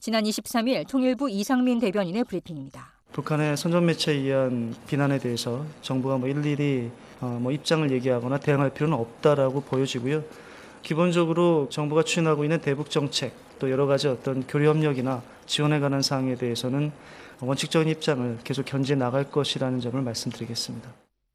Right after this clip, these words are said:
Speaker 1: 아산정책연구원 신범철 안보통일센터장은 북한의 대남 비난은 결국 한국이 자신들의 뜻대로 움직이지 않는 데 대한 불만이라고 말했습니다.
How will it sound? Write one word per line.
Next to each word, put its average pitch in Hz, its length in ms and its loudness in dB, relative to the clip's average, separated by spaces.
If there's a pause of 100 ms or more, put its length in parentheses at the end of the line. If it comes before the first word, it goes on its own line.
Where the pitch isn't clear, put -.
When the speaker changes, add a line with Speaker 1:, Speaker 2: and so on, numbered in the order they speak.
(240)
Speaker 1:
아산정책연구원 220 1080 0
신범철 269 580 0
안보통일센터장은 208 1160 -4 (320)
북한의 254 360 0
대남 247 340 2
비난은 226 420 -2
결국 185 400 -2 (180)
한국이 254 460 0
자신들의 247 500 0
뜻대로 277 360 0
움직이지 240 540 0
않는 190 300 -2
데 226 80 0
대한 185 300 -2
불만이라고 185 640 -4
말했습니다. 156 600 -10